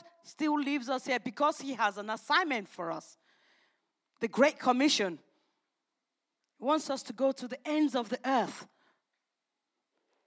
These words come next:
to reach out, to minister, to draw men and women unto him. So that those who have not heard about the gospel through us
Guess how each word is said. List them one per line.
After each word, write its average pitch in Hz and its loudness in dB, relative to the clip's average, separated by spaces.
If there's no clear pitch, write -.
to 220 -8
reach 277 -4
out, 214 4
to 233 0
minister, 233 2
to - -6
draw 285 6
men 277 2
and 208 -4
women 233 -4
unto 214 -4
him. 185 -6
So 311 0
that 220 2
those 302 8
who 302 6
have 262 6
not 247 2
heard 285 4
about 220 0
the 220 -8
gospel 226 0
through 427 6
us 285 6